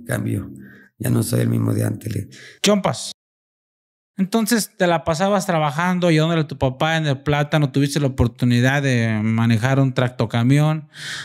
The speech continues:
Speaker 2: te vas a los veintiuno, veintidós a Oaxaca capital. Este, ¿los jaripeos seguías yendo a montar?
Speaker 1: Sí, montaba y trabajaba, montaba y trabajaba.
Speaker 2: ¿A qué edad te empezaron a pagar por montar?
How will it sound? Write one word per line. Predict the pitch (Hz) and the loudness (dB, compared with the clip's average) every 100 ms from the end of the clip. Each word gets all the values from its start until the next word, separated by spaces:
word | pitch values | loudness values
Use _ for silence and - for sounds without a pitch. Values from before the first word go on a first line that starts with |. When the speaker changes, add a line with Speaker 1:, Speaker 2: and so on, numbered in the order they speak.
| - _ | -18 _
Speaker 2:
te | 123 | 0
vas | 135 131 | 2 2
a | 139 | 2
los | 127 120 117 113 113 113 110 110 107 95 - - - | 2 2 0 0 2 2 4 4 2 0 -10 -14 -10
veintiuno, | 117 123 123 120 113 143 151 | -4 0 2 2 0 0 2
veintidós | 139 127 120 120 143 135 | 2 2 2 2 2 2
a | 127 117 | 0 -2
Oaxaca | 107 120 143 139 | 0 0 2 0
capital. | 135 123 123 151 165 151 - - - - _ _ | 0 -2 0 0 -2 -4 -12 -18 -18 -20 _ _
Este, | - 110 110 104 - - 113 110 - | -2 2 4 2 -2 0 2 2 2
¿los | 131 123 | 0 2
jaripeos | 151 139 160 175 | 0 2 0 -2
seguías | 160 139 160 151 | -2 0 2 2
yendo | 165 160 | 2 2
a | 151 | 0
montar? | 135 127 190 196 - _ | 0 0 -2 -4 -12 _
Speaker 1:
Sí, | - - 107 101 - - - | -10 -4 -2 -2 -4 -10 -6
montaba | 101 101 98 123 135 | -4 -2 0 2 2
y | |
trabajaba, | - - 107 - 117 113 | -2 -6 -6 -4 -4 -4
montaba | 101 - 117 | -6 -6 -6
y | |
trabajaba. | - 143 156 | -2 -2 0
Speaker 2:
¿A | - | 0
qué | 202 214 | 0 2
edad | 202 190 196 196 | 2 2 0 -2
te | 185 | -4
empezaron | 160 151 170 165 | 0 2 2 2
a | 147 | 0
pagar | 139 151 | 2 2
por | 147 | 2
montar? | 135 123 135 127 | 0 0 0 -2